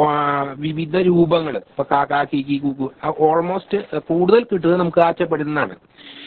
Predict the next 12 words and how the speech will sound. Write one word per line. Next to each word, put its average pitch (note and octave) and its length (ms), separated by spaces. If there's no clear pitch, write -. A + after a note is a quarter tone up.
പക്ഷെ A3+ 320
ആ F3 260
ചെപ്പേടിനുള്ള G3 680
ഒരു A3 200
പോരായ്മ F#3+ 640
ഇതാണ്, D3 520
പല F#3 240
അക്ഷരങ്ങൾക്കും, D3 720
ഇപ്പൊ C#3+ 160
ഞാൻ F3 200
പറഞ്ഞ D3+ 260
ങ, C#3+ 560